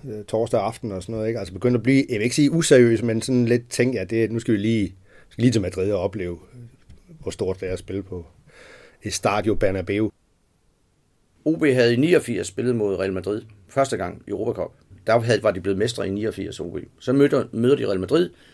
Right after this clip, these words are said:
Speaker 2: men taber, jeg mener, de taber seks nul dernede,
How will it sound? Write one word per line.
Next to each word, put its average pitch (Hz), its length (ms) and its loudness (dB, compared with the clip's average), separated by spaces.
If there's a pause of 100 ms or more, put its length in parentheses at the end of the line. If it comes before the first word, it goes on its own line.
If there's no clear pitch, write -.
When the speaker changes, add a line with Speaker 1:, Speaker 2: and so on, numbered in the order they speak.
(180)
Speaker 2:
men - 160 -2
taber, 123 360 2 (440)
jeg 73 120 -6 (140)
mener, 101 300 -2
de 95 120 -8
taber 98 260 -2
seks - 300 2
nul 120 180 4
dernede, 104 320 0